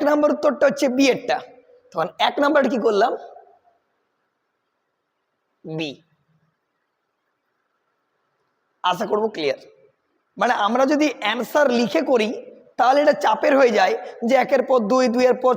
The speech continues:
ছয়, দু-, ছয়ের পর দশ করলে স্যার হয়তো বিরক্ত হবেন।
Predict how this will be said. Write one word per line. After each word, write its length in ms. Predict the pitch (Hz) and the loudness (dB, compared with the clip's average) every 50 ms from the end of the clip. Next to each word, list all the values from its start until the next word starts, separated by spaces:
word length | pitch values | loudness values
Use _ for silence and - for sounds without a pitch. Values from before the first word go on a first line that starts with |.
| 247 - | -2 -2
ছয়, 220 | 262 254 254 240 | 0 2 2 2
দু-, 160 | 208 220 175 - | 2 0 -2 0
ছয়ের 220 | 240 240 247 247 247 254 | 2 2 2 2 2 0
পর 100 | 254 240 208 208 240 | -2 0 2 2 2
দশ 140 | 254 247 233 - - - - - - - - - - - - | 2 2 0 -4 -12 -16 -20 -20 -20 -20 -20 -20 -18 -4 0
করলে 260 | 247 240 240 254 302 - | 0 2 4 2 0 0
স্যার 240 | - - 226 208 220 | 0 -2 -2 0 0
হয়তো 160 | 226 208 285 277 285 | -2 -2 0 0 2
বিরক্ত 280 | 277 262 226 - - - | 2 2 2 0 -2 -2
হবেন। 240 | 160 143 135 127 | -2 -2 -2 -6